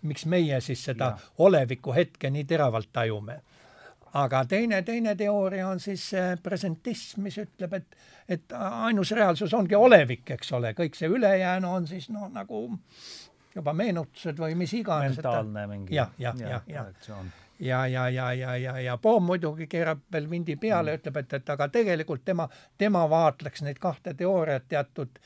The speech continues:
Speaker 1: piirjuhtudena või lähenemistena, aga seal vahel on veel palju võib-olla, noh, põnevaid
Speaker 3: Jah.
Speaker 1: võimalusi,
Speaker 3: Jah.
Speaker 1: põnevaid võimalusi.
Speaker 2: Aga kuidas sa said aru sellest, äh, noh, m-, nii palju, kui mina siin selle Lorimeri intervjuus, ma tõlkisin ta siis,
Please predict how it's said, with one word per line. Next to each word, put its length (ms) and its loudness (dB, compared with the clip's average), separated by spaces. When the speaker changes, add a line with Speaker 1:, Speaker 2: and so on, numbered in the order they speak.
Speaker 1:
piirjuhtudena 920 -2
või 140 -6
lähenemistena, 880 -2
aga 220 -2
seal 260 -2
vahel 400 2
on 260 -2
veel 220 0
palju 380 0
võib-olla, 540 -2
noh, 140 -2
põnevaid 480 4
Speaker 3:
Jah. 60 -4
Speaker 1:
võimalusi, 600 4
Speaker 3:
Jah. 120 -12
Speaker 1:
põnevaid 440 -4
võimalusi. 600 -4
Speaker 2:
Aga 120 4
kuidas 300 -4
sa 100 -2
said 220 2
aru 200 2
sellest, 460 -2
äh, 600 0
noh, 80 -4
m-, 440 -8
nii 100 -2
palju, 260 -2
kui 120 -4
mina 180 -4
siin 140 -8
selle 160 -8
Lorimeri 320 -6
intervjuus, 560 -10
ma 80 -8
tõlkisin 440 -8
ta 160 -6
siis, 220 -10